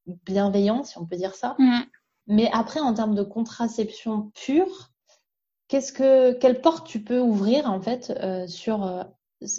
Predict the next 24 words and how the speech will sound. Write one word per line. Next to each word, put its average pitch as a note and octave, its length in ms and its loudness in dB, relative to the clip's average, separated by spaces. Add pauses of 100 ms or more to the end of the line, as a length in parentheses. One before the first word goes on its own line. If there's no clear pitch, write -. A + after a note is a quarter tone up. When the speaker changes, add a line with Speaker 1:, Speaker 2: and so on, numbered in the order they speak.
(100)
Speaker 1:
le G3+ 220 0
après A#3 400 0
pilule, F#3+ 340 -2
en E3+ 100 -6
fait ? - 180 -18 (480)
Speaker 2:
Ouais. A#3+ 240 4 (480)
Au C4 80 4
niveau C4 300 8
de C#4 40 2
la A#3+ 140 8
contraception, C#4+ 880 2 (380)
alors, A#3+ 320 0
n-, A#3+ 240 2 (180)
nous, D4 480 10
on B3 240 0
parle B3+ 560 2 (300)
de - 560 -8
principalement C4 880 4
trois, C4+ 420 2 (300)
mais B3 340 4
il A#3+ 100 -6
y A#3+ 60 -6
en A3+ 80 -6
a A3 200 -10